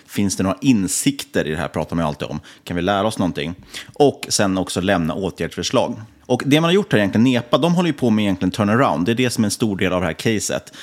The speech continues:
Eh, och den turnarounden börjar nu sakta men säkert se ut att lyckas och att de börjar bli klara med den. Och det är egentligen att de går från att innan hade de ju verktyg för de här sakerna. Men det de egentligen sålde, det var ju sina konsulter. De var liksom experter på att göra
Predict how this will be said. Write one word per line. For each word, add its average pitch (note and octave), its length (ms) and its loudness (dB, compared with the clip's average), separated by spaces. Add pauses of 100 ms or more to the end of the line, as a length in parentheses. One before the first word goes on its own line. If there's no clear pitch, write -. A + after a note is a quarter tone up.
(160)
Eh, F2+ 200 0
och G2 240 -6
den A2+ 200 0
turnarounden F#2 480 0
börjar F#2+ 400 0
nu E2+ 160 0
sakta - 300 -6
men F2+ 80 -2
säkert - 320 -8
se - 160 0
ut D#2+ 240 -8
att - 120 -8
lyckas C#3 600 0
och G2+ 80 -4
att - 100 -10
de F#2+ 120 -4
börjar F#2+ 140 0
bli F2 120 -6
klara C#3 340 2
med D3+ 100 -2
den. E2 200 -2 (280)
Och A#2+ 220 -4
det D3+ 80 4
är - 20 2
egentligen B2 260 2
att - 60 -6
de A2+ 140 0
går D3 260 2
från A#2+ 200 -2
att - 160 -4
innan B2+ 300 2
hade B2 280 0
de D3 120 2
ju G#2+ 120 2
verktyg A2+ 640 -2 (160)
för - 160 -4
de B2 120 0
här A#2 200 2
sakerna. A#2 540 0 (380)
Men A2+ 460 2
det A2 140 0
de G#2+ 120 0
egentligen A2 260 0
sålde, G#2 580 -2
det G#2 120 2
var G#2 200 2
ju F#2 60 0
sina F2 240 -2
konsulter. A2+ 680 -2
De A#2+ 140 0
var G#2+ 80 2
liksom F#2 240 -2
experter - 560 -6
på E2 200 -4
att - 140 -10
göra G2+ 520 0